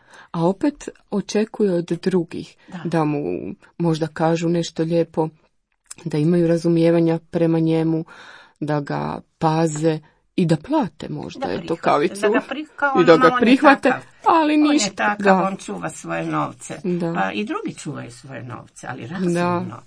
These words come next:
Speaker 1: da.
Speaker 2: Ono što
Speaker 1: Da.
Speaker 2: je obveza, što se mora, to se mora.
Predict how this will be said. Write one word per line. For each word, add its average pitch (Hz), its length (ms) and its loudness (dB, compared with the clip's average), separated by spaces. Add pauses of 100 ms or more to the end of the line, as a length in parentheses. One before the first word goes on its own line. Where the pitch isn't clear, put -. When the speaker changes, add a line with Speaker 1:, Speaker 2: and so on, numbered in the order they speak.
(100)
Speaker 1:
da. 180 440 0 (260)
Speaker 2:
Ono 180 220 -4
što - 120 -12
Speaker 1:
Da. 175 80 -8
Speaker 2:
je 160 120 -6
obveza, 190 640 -8
što - 220 -18
se - 180 -14
mora, 147 340 -8
to - 160 -16
se 220 180 -14
mora. 240 360 -2